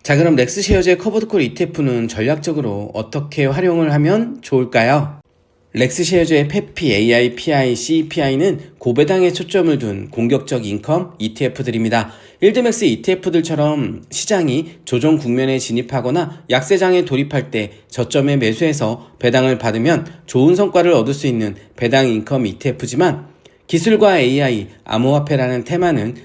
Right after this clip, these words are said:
상승기에는 좋은 수익을 얻기도 하지만, 하락장에는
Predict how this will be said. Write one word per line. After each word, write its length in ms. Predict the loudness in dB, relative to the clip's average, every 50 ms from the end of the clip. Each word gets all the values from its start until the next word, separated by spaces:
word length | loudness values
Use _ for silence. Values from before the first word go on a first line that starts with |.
| -20
상승기에는 920 | -12 -6 -4 -4 -2 0 0 0 2 2 2 2 2 2 0 0 -4 -12 -10
좋은 260 | -4 0 4 4 4
수익을 340 | 4 4 4 2 4 4 4
얻기도 320 | 2 0 0 -2 -2 0 0
하지만, 400 | 0 0 0 -2 -4 -4 -6 -8 -12 -20 _ _
하락장에는 720 | -6 -4 -2 -2 0 0 0 2 2 0 -2 -4 -6